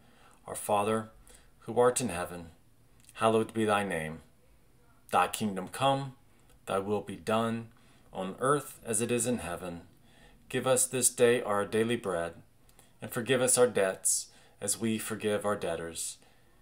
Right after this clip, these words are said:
And lead us not into temptation, but deliver us from evil. For thine is the kingdom, and the power,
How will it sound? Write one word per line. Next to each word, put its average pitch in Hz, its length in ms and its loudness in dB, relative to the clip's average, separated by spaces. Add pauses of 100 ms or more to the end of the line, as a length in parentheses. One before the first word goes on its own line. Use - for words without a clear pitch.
(280)
And 123 120 0
lead 143 180 2
us 147 180 4
not 131 220 4
into 135 260 -4
temptation, 98 800 -4 (640)
but 110 80 -8
deliver 123 420 4
us 123 140 4
from 101 240 -4
evil. 90 320 -10 (500)
For 113 140 -4
thine 107 240 4
is 95 120 -2
the - 80 -12
kingdom, 127 640 0 (360)
and 98 120 -8
the 98 80 -2
power, 110 640 2